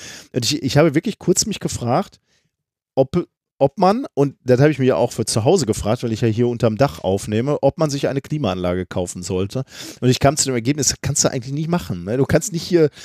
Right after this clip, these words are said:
sagen, so Klimawandel und alles scheiße, und dann baust du dir noch eine Klimaanlage ans, ans Fenster, damit es ertragbar ist.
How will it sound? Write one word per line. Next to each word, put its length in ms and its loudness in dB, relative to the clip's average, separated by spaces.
sagen, 400 2
so 180 -2
Klimawandel 920 2
und 140 0
alles 260 0
scheiße, 520 2
und 140 -6
dann 260 0
baust 280 2
du 40 -2
dir 120 0
noch 120 -4
eine 120 -2
Klimaanlage 920 -2
ans, 300 -4
ans 220 0
Fenster, 640 2
damit 280 0
es 80 -2
ertragbar 920 -2
ist. 380 -6